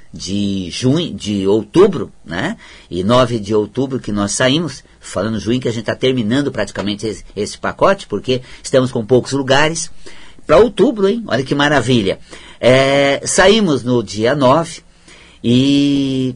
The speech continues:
paramos essa noite, que é uma sexta-feira à noite, em Buenos Aires. No dia seguinte embarcamos para Ushuaia, com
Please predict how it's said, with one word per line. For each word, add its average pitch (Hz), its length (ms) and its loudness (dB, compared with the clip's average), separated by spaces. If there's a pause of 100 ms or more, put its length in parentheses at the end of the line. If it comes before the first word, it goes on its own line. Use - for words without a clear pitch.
(140)
paramos 139 400 4
essa 117 220 -2
noite, 117 560 0 (300)
que - 80 -10
é 95 40 -4
uma 98 120 -2
sexta-feira 107 580 -2
à - 20 -2
noite, 104 380 -2
em 143 160 2
Buenos 107 320 0
Aires. 160 400 -6 (260)
No 247 200 4
dia 202 400 2
seguinte 175 560 -4
embarcamos 143 760 -2 (400)
para 104 260 -2
Ushuaia, 113 720 -2
com 82 140 -14